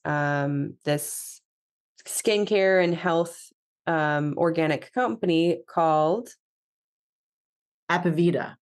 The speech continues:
Speaker 2: So Apavita, I was asking some of the women in Greece, you know, "What is your skin products? You know, hey, what's the secret?" And they're like, "Honey." And I'm like, "Yeah, what's the, what, what is the secret?" And they're like, "Honey."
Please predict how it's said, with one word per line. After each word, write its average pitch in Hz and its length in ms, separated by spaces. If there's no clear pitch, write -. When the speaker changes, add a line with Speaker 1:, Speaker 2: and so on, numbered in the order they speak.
Speaker 2:
So - 420
Apavita, 180 500
I 156 100
was 156 140
asking 170 360
some 170 180
of 165 60
the 160 80
women 139 420
in 139 240
Greece, 131 500
you 156 80
know, 147 120
"What 165 180
is 175 120
your 170 100
skin 143 340
products? - 640
You 139 80
know, 113 240
hey, 139 200
what's 151 260
the 143 80
secret?" 131 560
And 190 120
they're 208 100
like, 202 160
"Honey." 226 420
And 190 80
I'm 202 60
like, 190 180
"Yeah, 220 140
what's 208 220
the, 196 180
what, 202 260
what 208 220
is 214 180
the 196 320
secret?" 214 440
And - 80
they're 165 100
like, 147 180
"Honey." 240 420